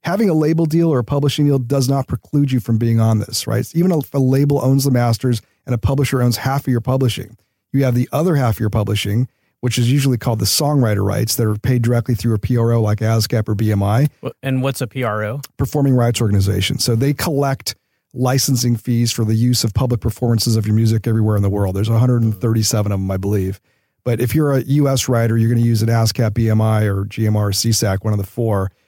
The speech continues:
Speaker 1: They're gonna collect all the monies for you. That money generally gets paid directly to you, not through a publisher, not through your label. That's something that you own the rights to directly and could sell on this platform.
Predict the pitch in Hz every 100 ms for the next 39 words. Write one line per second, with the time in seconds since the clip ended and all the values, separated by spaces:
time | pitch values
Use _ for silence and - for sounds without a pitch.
0 | _ _ - 151 156 - 143 127 131 120
1 | 117 110 101 - 139 139 127 165 175 160
2 | 131 117 - 147 147 123 113 - 120 110
3 | 117 117 127 139 120 113 113 101 104 135
4 | - 165 151 143 135 - 135 - _ -
5 | 120 - 151 139 127 117 117 117 - _
6 | _ 131 147 147 131 117 113 131 139 123
7 | 117 117 - 117 117 110 113 104 110 98
8 | 123 107 101 98 - 95 - -